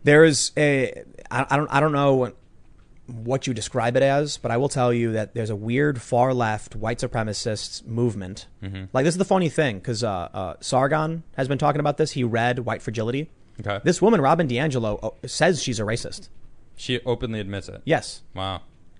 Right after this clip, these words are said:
Speaker 1: And then she talks about how white people need to form a collective and take action and all this other stuff.
Speaker 2: So we're supposed to take advice from an actual racist.
Speaker 1: Avowed racist.
Speaker 2: Admitting they're racist,
Speaker 1: Yep.
Speaker 2: that th-, she's now a representation
Speaker 1: And
Speaker 2: for
Speaker 1: they're
Speaker 2: all
Speaker 1: the
Speaker 2: white people.
Speaker 1: progressives.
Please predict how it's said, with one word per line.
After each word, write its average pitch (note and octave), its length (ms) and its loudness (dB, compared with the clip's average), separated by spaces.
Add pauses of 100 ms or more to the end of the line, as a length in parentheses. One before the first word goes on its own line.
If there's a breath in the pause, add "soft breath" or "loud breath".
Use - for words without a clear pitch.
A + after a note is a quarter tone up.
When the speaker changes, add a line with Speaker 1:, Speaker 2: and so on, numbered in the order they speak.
Speaker 1:
And C3 160 2
then C3+ 100 4
she B2+ 140 -4
talks C3+ 280 2
about A#2+ 300 2
how A#2 180 4
white A2+ 300 0
people A#2 280 -2
need A2 100 -4
to A2 80 -4
form A2+ 180 -4
a A2 60 -4
collective A2+ 640 -2
and G#2 100 -6
take G#2+ 160 -4
action G#2+ 300 -4
and G#2+ 80 -6
all G2+ 80 -4
this G#2 120 -8
other G#2 120 -4
stuff. G2+ 420 -8
Speaker 2:
So - 140 -6
we're B2 100 -2
supposed C#3+ 240 -2
to C#3 60 -8
take B2+ 220 -2
advice G#2+ 680 -2
from G#2 380 -4
an G#2 160 -6
actual B2+ 520 -2
racist. A2 400 0
Speaker 1:
Avowed A2+ 540 2
racist. F#2+ 420 -6
Speaker 2:
Admitting D3+ 520 2
they're F#3 160 4
racist, B2 640 0 (160)
Speaker 1:
Yep. C#3+ 120 4
Speaker 2:
that A2+ 400 -2
th-, G#2 140 -14
she's C3+ 460 -2
now A2+ 400 0
a G#2+ 80 0
representation G#2 640 -2
Speaker 1:
And B2+ 100 0
Speaker 2:
for G#2+ 80 -2
Speaker 1:
they're D3+ 220 8
Speaker 2:
all - 0 -
Speaker 1:
the B3 80 12
Speaker 2:
white B3 80 10
people. G#3+ 140 4
Speaker 1:
progressives. C#3 640 2